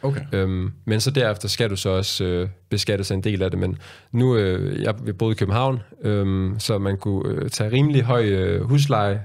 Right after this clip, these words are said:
Speaker 2: øh,
Speaker 1: Mm.
Speaker 2: fordi priserne bare er re-, ret høje i, i København. Øhm, men jeg kan ikke huske, altså, hvad, øh, hvad... Hvad fik vi? Efter skat var det sådan noget tolv tusind eller sådan noget?
Speaker 1: Efter skat?
Speaker 2: Det tror jeg, ja.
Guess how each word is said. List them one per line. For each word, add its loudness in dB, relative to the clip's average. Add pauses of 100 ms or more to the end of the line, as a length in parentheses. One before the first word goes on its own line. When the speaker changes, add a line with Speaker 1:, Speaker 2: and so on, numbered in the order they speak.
Speaker 2:
øh, 0
Speaker 1:
Mm. 0
Speaker 2:
fordi 2
priserne -2
bare 0
er 2 (260)
re-, -4
ret 0
høje 2
i, -2
i -6
København. -2 (500)
Øhm, 0 (380)
men -2
jeg -2
kan 0
ikke -4
huske, -2
altså, -4
hvad, 0 (460)
øh, -4 (240)
hvad... -6 (100)
Hvad -10
fik -12
vi? -10 (200)
Efter -2
skat -2
var 0
det -4
sådan -4
noget 0
tolv -2
tusind -2
eller -2
sådan -2
noget? 0
Speaker 1:
Efter 0
skat? -4
Speaker 2:
Det -6
tror 0
jeg, 0
ja. 0